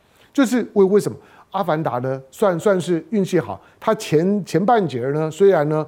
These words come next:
在疫情呢解封的时候呢，乱七八糟，大家也不敢进，进戏院。可是呢，到了这一两个礼拜的时候呢，哎，就是呢，大家呢慢慢的都回到了戏院里，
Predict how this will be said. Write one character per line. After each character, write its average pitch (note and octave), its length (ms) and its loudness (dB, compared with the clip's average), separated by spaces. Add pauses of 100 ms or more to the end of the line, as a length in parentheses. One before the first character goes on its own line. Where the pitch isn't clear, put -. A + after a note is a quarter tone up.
(160)
在 G#3 320 2
疫 C4 200 4
情 D3 260 -2
呢 D3+ 160 2
解 D3 240 -2
封 A3+ 220 0
的 G3+ 100 4
时 D3 100 -8
候 D#3 200 0
呢， C#3+ 80 -4
乱 G#3+ 220 0
七 E3 80 -10
八 F#3 140 -4
糟， F#3 140 0
大 F#3+ 120 0
家 F#3+ 80 2
也 D3 140 -4
不 G#3 180 -10
敢 B2+ 220 -4
进， F3 240 -4
进 F3+ 180 -6
戏 G3+ 200 -8
院。 F#3+ 180 0 (380)
可 G#3 140 4
是 C4 160 0
呢， A#3 100 0
到 C4+ 200 2
了 A3+ 80 4
这 C4 180 0
一 B3+ 80 0
两 D#3+ 180 0
个 E3+ 80 -4
礼 D3 140 -2
拜 F#3+ 180 0
的 D#3+ 80 -2
时 D#3 140 -4
候 E3 120 0
呢， D3 80 -6
哎， A#3 220 0 (560)
就 F3+ 100 -2
是 E3 120 -2
呢， D#3+ 100 -2
大 F#3 160 0
家 F3+ 100 2
呢 E3+ 80 -2
慢 A#3+ 140 0
慢 B3+ 120 2
的 F#3+ 80 0
都 G#3 140 2
回 D#3+ 200 -2
到 F#3 140 0
了 D#3 120 0
戏 F3 220 -8
院 D#3+ 180 -2
里， A#2+ 160 -10